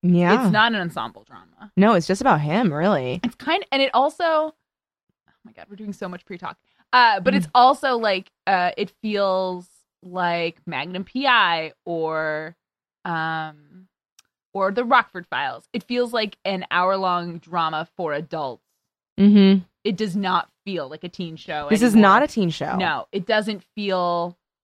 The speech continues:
Speaker 2: it doesn't even feel like a light horror
Speaker 1: No,
Speaker 2: comedy.
Speaker 1: it's like,
Speaker 2: Like,
Speaker 1: who is
Speaker 2: all of
Speaker 1: this
Speaker 2: the
Speaker 1: aimed at? It's, like,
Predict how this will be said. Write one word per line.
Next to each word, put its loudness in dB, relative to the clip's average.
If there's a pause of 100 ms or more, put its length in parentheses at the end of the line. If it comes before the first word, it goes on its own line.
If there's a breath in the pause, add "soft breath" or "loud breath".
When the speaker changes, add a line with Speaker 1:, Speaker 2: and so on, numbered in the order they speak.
(640)
Speaker 2:
it -4
doesn't 0
even 0
feel -2
like 2
a 0
light -2 (960 soft breath)
horror 4
Speaker 1:
No, -4
Speaker 2:
comedy. -2
Speaker 1:
it's -4
like, 2
Speaker 2:
Like, -2
Speaker 1:
who 8
is 4
Speaker 2:
all 0
of 2
Speaker 1:
this -6
Speaker 2:
the -
Speaker 1:
aimed 2
at? -2
It's, -10
like, -2